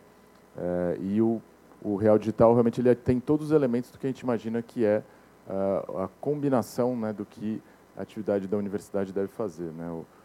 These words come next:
professor Marcelo já falou anteriormente, eh, originalmente a gente pensava só em ensino, pesquisa e extensão, e agora a inovação é uma parte essencial da atividade da universidade e que conecta, conecta todos esses elementos. A gente precisa formar pessoas pra trabalharem com ino-, inovação,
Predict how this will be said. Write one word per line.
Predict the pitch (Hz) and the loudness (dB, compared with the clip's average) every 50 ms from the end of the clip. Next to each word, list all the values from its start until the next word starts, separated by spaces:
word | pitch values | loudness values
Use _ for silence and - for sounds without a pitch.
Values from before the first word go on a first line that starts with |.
| - - - - _ - - | -20 -20 -20 -20 _ -20 -18
professor | 87 82 82 - - 92 87 | -18 -18 -14 -8 -8 -6 -6
Marcelo | 87 87 87 - - 90 85 | -6 -8 -8 -6 -6 -6 -6
já | 85 87 | -6 -8
falou | - - 92 87 90 87 | -6 -4 -4 -2 -2 -2
anteriormente, | 82 - 95 95 92 85 90 95 104 117 120 - - - - - - - - - _ _ - - - - | -2 -2 0 0 0 0 0 -2 -4 -4 -6 -10 -16 -20 -20 -20 -20 -20 -20 -20 _ _ -20 -20 -8 -2
eh, | 90 90 107 - - | 0 0 0 0 0
originalmente | - 101 104 101 104 104 101 104 - | 0 -2 0 0 -2 -2 -2 -4 -6
a | |
gente | - - | -8 -6
pensava | 110 101 - 113 104 98 | -6 -4 -2 0 -2 -2
só | - - - 104 101 95 - - - - - | -2 0 2 2 2 2 0 -4 -20 -20 -16
em | - 98 101 | -10 -10 -10
ensino, | 90 - - 117 120 113 107 | -10 -8 -4 -2 -2 -2 0
pesquisa | - 107 101 - - - 98 95 | 0 -2 -4 -4 -4 -10 -8 -8
e | |
extensão, | 98 - - 120 113 107 - - - 117 127 147 151 - - - - - - | -8 -6 -4 -4 -4 -4 -4 -2 -2 -2 -2 -2 -6 -12 -20 -20 -20 -16 -8
e | - | -4
agora | 113 110 110 113 117 117 | -2 0 2 4 4 4
a | |
inovação | 120 120 117 113 117 107 - - - 107 104 110 113 113 - - 117 | 4 2 2 2 2 0 0 -2 -2 -2 -2 -2 -4 -8 -10 -12 -10
é | 110 | -8
uma | 113 110 | -8 -6
parte | - - 104 101 - - | -4 -4 -6 -6 -4 -8
essencial | 107 - - 113 101 - - 107 95 92 95 95 - - - | -12 -10 -10 -12 -12 -6 -2 0 2 2 2 0 0 -4 -6
da | 98 95 | -6 -6
atividade | 92 - - 95 90 85 95 90 87 90 | -6 -6 -10 -12 -6 -4 -4 -4 -4 -4
da | 87 92 | -6 -8
universidade | 92 95 87 95 98 - - - 107 110 113 117 120 - - - - _ - | -8 -8 -8 -8 -8 -10 -6 -6 -2 -2 -2 -2 -4 -8 -20 -20 -20 _ -16
e | 131 | -16
que | - - | -16 -12
conecta, | - - 156 139 120 110 107 - - - - | -8 -6 -4 -2 -2 -4 -4 -8 -14 -18 -10
conecta | - 120 107 110 110 - - 120 110 | -8 -4 -2 -2 -2 -2 -4 -6 -4
todos | - 117 101 107 | -2 -4 -2 -2
esses | 110 - - 120 | -6 -6 -2 -2
elementos. | 120 131 139 123 92 90 - - | -2 0 0 -2 -2 -4 -4 -10
A | 90 | -14
gente | - - | -14 -14
precisa | - - 107 | -4 -4 -4
formar | - - - 113 104 98 104 120 127 | -4 -2 -2 -2 -2 0 0 -2 -2
pessoas | - 120 - - - 104 95 85 80 - - | -2 -6 -6 -4 -2 -2 -2 -2 -2 -6 -12
pra | - 90 87 | -12 -12 -10
trabalharem | - 101 101 92 95 92 92 101 110 120 123 | -6 -6 -2 -2 0 0 0 0 -2 -2 -4
com | - - 104 | -6 -6 -6
ino-, | 98 95 92 - - | -4 -4 -6 -6 -8
inovação, | 90 92 98 95 90 95 87 - - 98 101 127 | -8 -6 -6 -4 -2 -4 -6 -4 -6 -6 -6 -6